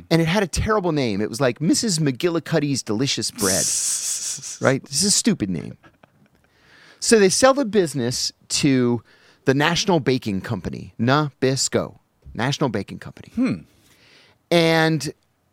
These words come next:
Speaker 1: Nabisco loved the whole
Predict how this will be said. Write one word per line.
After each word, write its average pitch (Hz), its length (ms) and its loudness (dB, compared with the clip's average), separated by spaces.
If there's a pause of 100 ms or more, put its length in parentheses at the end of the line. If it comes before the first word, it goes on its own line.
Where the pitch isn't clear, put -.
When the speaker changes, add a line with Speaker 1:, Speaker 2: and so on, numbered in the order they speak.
(1500)
Speaker 1:
Nabisco 156 520 2
loved 127 520 0 (1160)
the 139 80 -4
whole 113 460 -4